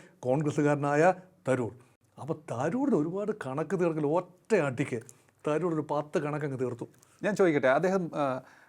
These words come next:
Speaker 2: ആ, പറയാതെ പറയുന്നത് ഈ സ്വന്തം രാഷ്ട്രീയ പാർട്ടിയിലെയും അല്ലെങ്കിൽ അദ്ദേഹത്തെ വിമർശിക്കുന്നവരോട് അദ്ദേഹം പറയുകയാണ്, "നിങ്ങൾ എന്ത് വേണോ പറഞ്ഞോളൂ,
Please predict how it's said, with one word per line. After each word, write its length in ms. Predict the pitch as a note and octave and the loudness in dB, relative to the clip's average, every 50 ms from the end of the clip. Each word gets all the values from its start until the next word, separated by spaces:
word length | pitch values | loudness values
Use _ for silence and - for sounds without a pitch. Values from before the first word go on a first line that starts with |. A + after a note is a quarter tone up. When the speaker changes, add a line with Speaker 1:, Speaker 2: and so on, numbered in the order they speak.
| - - | -14 -8
Speaker 2:
ആ, 100 | - - C3+ - | -8 -8 -4 0
പറയാതെ 280 | C#3 D3 D#3+ F3 F#3 | 2 6 6 8 8
പറയുന്നത് 560 | F#3+ F#3 F3+ F3 F3 E3+ C#3+ B2 A#2 D3+ D3 - - - | 6 4 4 4 2 4 4 4 2 2 -2 -10 -12 -6
ഈ 420 | - C#3+ C#3 C3+ B2+ A#2 A#2 A2+ A#2 | -2 0 0 2 0 0 -2 -4 -4
സ്വന്തം 320 | A#2 - B2 B2+ D3+ D#3 | 0 0 2 2 2 4
രാഷ്ട്രീയ 260 | D3 C#3+ C3+ - D3 | 4 2 2 2 0
പാർട്ടിയിലെയും 420 | - C#3 C3 B2+ C3 B2 A#2+ A#2+ B2 | 2 2 0 0 0 -2 -2 0 -2
അല്ലെങ്കിൽ 220 | A#2 A2+ B2 D3+ | -2 0 0 0
അദ്ദേഹത്തെ 280 | B2 A2 A#2+ C3 C3+ D#3+ | 2 2 2 2 2 2
വിമർശിക്കുന്നവരോട് 640 | C#3 C3+ C#3+ C3+ D3+ C3+ C3+ C#3 C3+ C3 C3 B2+ | 0 0 0 -2 -4 -4 -2 -2 0 0 0 0
അദ്ദേഹം 240 | B2+ A#2 B2 B2+ B2+ | 2 2 2 0 2
പറയുകയാണ്, 460 | B2 A#2+ B2 C3 C3 B2 A#2 A#2 G2+ | 0 0 0 2 2 0 0 -2 -4
"നിങ്ങൾ 180 | G#2 A#2 D3 D#3+ | -2 0 2 2
എന്ത് 180 | C#3+ C#3 C#3+ | 2 2 4
വേണോ 180 | D#3 D3+ C#3+ C#3+ | 2 4 2 2
പറഞ്ഞോളൂ, 440 | - - - G#2 A2+ G#2 E2+ D#2 | 0 -2 -4 -2 -2 -4 -4 -4